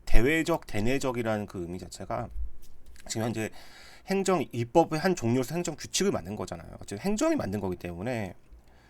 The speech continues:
어, 행정기관이 만든 거라서 행정기관 스스로, 그리고 자기의 그 하급 행정기관이 있을 거 아닙니까? 그리고 각 행정기관에 소속되어 있는 공무원들이 있을 것이고요. 그래서 행정조직 내부에서는, 행정조직 내부에서는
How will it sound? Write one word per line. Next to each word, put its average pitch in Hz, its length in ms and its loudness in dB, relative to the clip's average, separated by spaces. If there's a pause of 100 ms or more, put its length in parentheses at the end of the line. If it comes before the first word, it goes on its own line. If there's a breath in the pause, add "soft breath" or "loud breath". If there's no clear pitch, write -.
(160 soft breath)
어, 78 160 -14
행정기관이 123 600 -4
만든 87 260 -6
거라서 85 600 -12
행정기관 120 540 -4
스스로, 131 440 -2 (280)
그리고 117 200 -8
자기의 117 540 0
그 113 100 -4
하급 202 400 0 (140)
행정기관이 120 420 -2
있을 - 140 -10
거 98 80 -8
아닙니까? 92 340 -10
그리고 98 320 -6 (460 loud breath)
각 104 160 -2
행정기관에 110 640 0
소속되어 139 380 -6
있는 113 160 -2
공무원들이 120 480 2
있을 - 160 -10
것이고요. 90 480 -12 (160)
그래서 - 260 -8 (360 loud breath)
행정조직 180 760 2
내부에서는, 110 960 4
행정조직 113 360 -10
내부에서는 107 680 -4